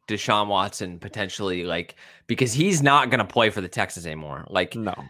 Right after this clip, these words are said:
Speaker 1: whether he plays in the N F L again or not, uh,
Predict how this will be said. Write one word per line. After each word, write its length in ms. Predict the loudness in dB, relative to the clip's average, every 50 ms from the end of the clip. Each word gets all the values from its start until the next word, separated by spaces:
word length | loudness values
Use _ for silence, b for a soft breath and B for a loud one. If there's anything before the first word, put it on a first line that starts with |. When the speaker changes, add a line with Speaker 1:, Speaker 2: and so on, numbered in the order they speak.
| _ _ _
Speaker 1:
whether 280 | 2 6 6 8 8 6
he 80 | 6 4
plays 320 | 4 6 6 6 6 6
in 60 | 4
the 100 | 2 4
N 80 | 4 4
F 160 | 4 6 6
L 140 | 6 6 6
again 240 | 4 4 2 2 2
or 80 | 4
not, 420 | 4 4 6 6 6 4 4 0 -4 _ _ _ _ _ _ _ _ _ -2
uh, 640 | 0 2 4 4 4 2 2 2 0 -2 -4 -6